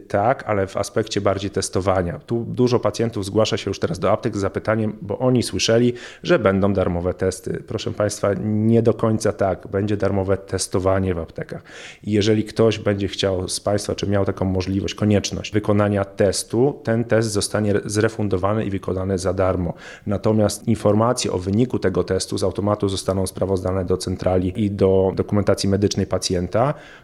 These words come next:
Natomiast jeżeli pacjent będzie chciał wykonać test dalej sam we własnym zakresie,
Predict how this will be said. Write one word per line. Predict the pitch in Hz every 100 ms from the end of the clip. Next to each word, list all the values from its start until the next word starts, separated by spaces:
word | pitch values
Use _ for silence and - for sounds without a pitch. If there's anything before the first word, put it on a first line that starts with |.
| -
Natomiast | 104 104 104 113 113 107 101 -
jeżeli | 101 98 104 104
pacjent | - 110 110 92 87
będzie | 92 92
chciał | - 92 92
wykonać | 90 - - 104 98 -
test | - 104 101 -
dalej | 107 101 95 82 92
sam | - - 110 107
we | 92
własnym | 92 98 - 98
zakresie, | 95 98 104 - 95